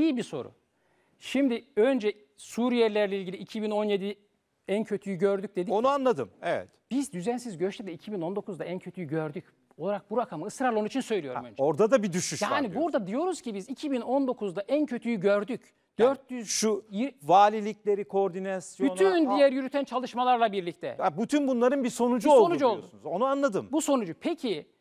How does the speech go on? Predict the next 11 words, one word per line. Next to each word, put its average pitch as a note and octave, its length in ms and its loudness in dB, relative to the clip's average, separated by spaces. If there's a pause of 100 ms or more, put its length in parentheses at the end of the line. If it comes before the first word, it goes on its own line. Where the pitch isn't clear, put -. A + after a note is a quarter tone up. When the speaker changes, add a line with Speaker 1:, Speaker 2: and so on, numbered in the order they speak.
(160)
Speaker 1:
yüzde C#4+ 400 0
yüz D4+ 560 0 (680)
on D#4+ 260 6
kişi, A#3+ 260 -6
yirmi C4+ 360 2
kişi B3+ 360 -2 (260)
var A3 260 6
deme C4+ 160 0
şansınız C#4 400 -6
var D#4 160 4
mı? C#4+ 180 -8